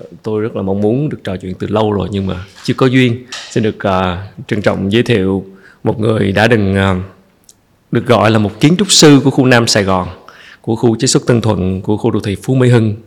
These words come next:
một người góp có một phần rất lớn để tạo nên một diện mạo kinh tế của khu Nam Sài Gòn. Xin được, à, vinh dự được chào đón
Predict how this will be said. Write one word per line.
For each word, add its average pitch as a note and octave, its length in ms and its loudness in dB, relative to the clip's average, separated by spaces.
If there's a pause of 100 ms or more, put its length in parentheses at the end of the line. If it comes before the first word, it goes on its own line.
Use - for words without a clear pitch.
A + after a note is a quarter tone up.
(120)
một F#2+ 140 -6
người G2+ 120 0
góp A#2 120 -2 (200)
có A#2+ 100 0
một F#2+ 160 -2
phần G2 160 -4
rất C#3+ 200 0
lớn C#3 280 4 (320)
để A#2+ 100 0
tạo F#2+ 260 -2
nên A2+ 120 2
một G#2 140 -2
diện G2 200 -2
mạo F#2 220 0
kinh G#2 200 -2
tế A2+ 260 2
của C3 140 -4
khu A2 140 -4
Nam G#2 180 -2
Sài G2 160 -4
Gòn. F2 280 -6 (500)
Xin A#2+ 160 0
được, F#2+ 240 -4
à, F2+ 280 -2 (200)
vinh A2+ 160 2
dự F#2+ 160 4
được F#2+ 180 -8
chào F#2+ 200 2
đón C3 420 2